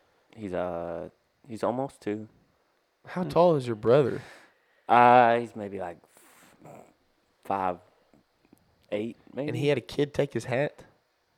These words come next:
Speaker 1: Yeah.
Speaker 2: Oh, my gosh.
Speaker 1: It's pretty funny. From a brother perspective, it was hilarious.
Speaker 2: Yeah.
Speaker 3: Is he married?
Speaker 1: Yeah.
Speaker 3: What's he do for a living?
Speaker 1: Same thing I do. H vac.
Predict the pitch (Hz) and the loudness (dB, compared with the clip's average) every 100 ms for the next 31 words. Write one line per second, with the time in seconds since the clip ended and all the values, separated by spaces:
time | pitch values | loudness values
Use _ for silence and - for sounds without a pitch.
0 | - - - - - _ _ _ _ _ | -20 -20 -18 -18 -20 _ _ _ _ _
1 | 185 156 - - 123 156 113 - - 123 | -16 -16 -18 -18 -10 -10 -10 -4 -2 -2
2 | - 101 - - _ _ _ _ _ _ | -4 -14 -16 -20 _ _ _ _ _ _
3 | _ _ _ _ _ _ - 160 135 123 | _ _ _ _ _ _ 6 8 8 8
4 | 123 120 - 117 - 98 - 98 92 95 | 6 4 0 -4 -2 -4 -4 -8 -6 -6
5 | 95 101 90 90 - - - 107 107 - | -6 -6 -8 -8 -12 -14 -10 -8 -8 -10
6 | - _ _ _ - - - - _ _ | -20 _ _ _ -16 -16 -18 -20 _ _
7 | _ _ _ _ _ _ _ - 165 160 | _ _ _ _ _ _ _ -6 -2 2
8 | 165 175 170 - _ _ 104 - - _ | 2 2 -4 -14 _ _ -4 -4 -4 _
9 | _ _ _ _ _ _ _ _ - 156 | _ _ _ _ _ _ _ _ -10 -8
10 | 123 - 101 98 101 104 - _ _ _ | -6 -10 -12 -12 -12 -14 -18 _ _ _
11 | _ _ _ - 95 85 82 82 85 85 | _ _ _ -4 -4 -4 -8 -8 -8 -8
12 | - _ 98 - 92 | -12 _ -8 -6 -8